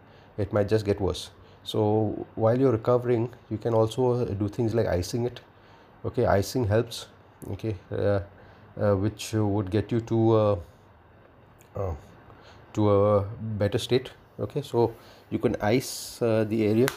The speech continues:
so the, which, which would help you out. Okay, then, uh, yeah, so basically stop, uh, an exercise if, if it's paining you during the exercise, and then you can ice it to assist in its, uh,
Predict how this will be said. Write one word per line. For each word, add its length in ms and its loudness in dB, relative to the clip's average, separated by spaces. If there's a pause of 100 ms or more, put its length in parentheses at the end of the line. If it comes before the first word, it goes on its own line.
(260)
so 140 -8
the, 160 -4
which, 160 -2
which 260 -2
would 120 -2
help 240 -2
you 120 2
out. 160 -4 (600)
Okay, 160 -12 (420)
then, 320 2
uh, 200 4 (580)
yeah, 180 2
so 380 2 (420)
basically 360 -4
stop, 400 4 (180)
uh, 360 0 (100)
an 160 0
exercise 420 -2
if, 220 -14
if 160 -8
it's 120 -6
paining 300 0
you 140 2
during 400 2
the 100 2
exercise, 500 -4
and 360 -2
then 280 -2
you 120 0
can 140 2
ice 200 2
it 160 -8 (440)
to 440 -2 (140)
assist 380 -4
in 100 2
its, 420 -4
uh, 260 4